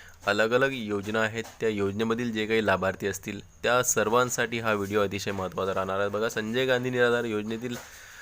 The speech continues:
अ, जे लाभार्थी आहेत त्यांच्यासाठी तर ही आनंदाची बातमी आहेतच, त्याचबरोबर जे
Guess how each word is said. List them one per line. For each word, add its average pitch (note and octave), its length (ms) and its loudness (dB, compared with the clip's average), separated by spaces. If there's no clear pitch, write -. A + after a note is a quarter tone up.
अ, G2+ 140 0
जे G2+ 340 2
लाभार्थी A2+ 420 2
आहेत A2+ 180 0
त्यांच्यासाठी B2 500 -2
तर B2+ 120 -6
ही C3 100 -2
आनंदाची B2 360 0
बातमी A#2+ 320 -2
आहेतच, B2+ 400 -2
त्याचबरोबर C3+ 640 0
जे A2 120 -4